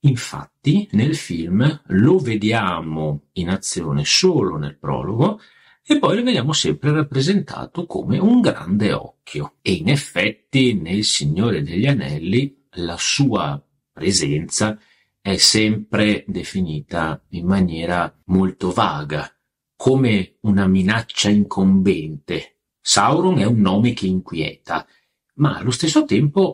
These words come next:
vediamo che anche nel romanzo viene descritto come un grande occhio senza palpebre.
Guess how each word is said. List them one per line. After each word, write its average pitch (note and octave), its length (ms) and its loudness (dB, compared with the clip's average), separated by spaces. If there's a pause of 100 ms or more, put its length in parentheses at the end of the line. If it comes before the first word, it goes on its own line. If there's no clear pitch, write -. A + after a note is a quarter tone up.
(140)
vediamo F#2 680 -2
che E2 380 -4 (200)
anche G2 520 -2
nel A2 200 0
romanzo A#2 1120 0
viene F2 680 -2
descritto G2+ 960 -4
come F2+ 680 -2 (320)
un F#2 140 0
grande F2 440 0
occhio D2 360 -4
senza F2+ 460 -2
palpebre. D#2 800 -4